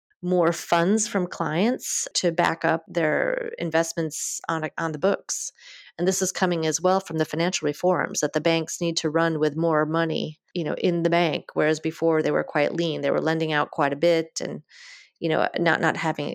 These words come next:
as much on the books, and that created a lot of dangerous situations. So now they want people that are gonna be putting their salaries into the bank, um, investing in things such as assurance vie,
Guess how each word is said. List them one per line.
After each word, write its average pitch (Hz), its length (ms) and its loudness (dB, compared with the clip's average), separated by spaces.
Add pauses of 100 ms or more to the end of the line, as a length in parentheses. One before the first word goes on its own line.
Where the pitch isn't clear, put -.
as 160 200 -2
much 165 200 0
on 156 220 -2
the 147 80 -2
books, - 460 0
and 156 120 0
that 151 280 2
created 151 380 0
a 160 60 0
lot 147 140 2
of 147 80 -2
dangerous 151 360 -2
situations. - 800 -4
So - 160 -4
now 165 200 0
they 165 100 4
want 156 220 0
people 175 240 -6
that 147 120 -2
are 156 60 -2
gonna 151 180 -4
be 151 160 -4
putting 165 280 -4
their 143 120 0
salaries 208 800 2
into 180 240 -6
the 151 80 -8
bank, 185 360 -4 (460)
um, 156 320 2
investing 170 500 2
in 156 100 -2
things 160 220 -4
such 156 160 -4
as 156 100 -6
assurance 147 520 -2
vie, 208 440 0